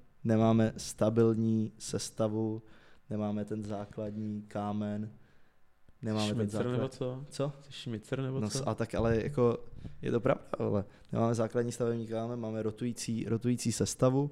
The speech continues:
Speaker 2: A jste rotovali vždycky?
Speaker 1: No, ale, no, ale měl jsi tam ten základní stavební kámen, měl jsi tam tu stoperskou dvojici, měl jsi tam uprostřed, měl jsi tam Součka, vole, který ti hrál vždycky.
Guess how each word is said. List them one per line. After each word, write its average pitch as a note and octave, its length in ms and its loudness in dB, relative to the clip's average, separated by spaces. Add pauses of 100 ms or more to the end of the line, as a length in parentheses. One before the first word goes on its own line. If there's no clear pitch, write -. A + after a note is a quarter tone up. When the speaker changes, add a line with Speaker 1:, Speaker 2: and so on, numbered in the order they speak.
(120)
Speaker 2:
A A2 60 4
jste A2 240 4
rotovali A2 340 8
vždycky? A2 440 0 (340)
Speaker 1:
No, C3+ 420 6
ale, B2 200 2 (560)
no, A2+ 180 -2
ale B2 240 0 (300)
měl B2 160 2
jsi - 100 -4
tam B2 160 4
ten A#2+ 160 10
základní A2+ 400 4
stavební G#2+ 400 0
kámen, G#2+ 340 0
měl G#2 160 -2
jsi - 80 -12
tam A#2+ 100 -4
tu A2+ 120 -8
stoperskou A#2 480 -6
dvojici, A2 360 2
měl A2 120 2
jsi - 80 -6
tam A2+ 100 0
uprostřed, A2 440 -2
měl G#2+ 160 -4
jsi F#2+ 60 -12
tam G#2+ 100 -6
Součka, A#2+ 440 -2
vole, A#2 140 0
který G#2+ 220 0
ti A2+ 80 0
hrál A2 180 2
vždycky. A2 520 -8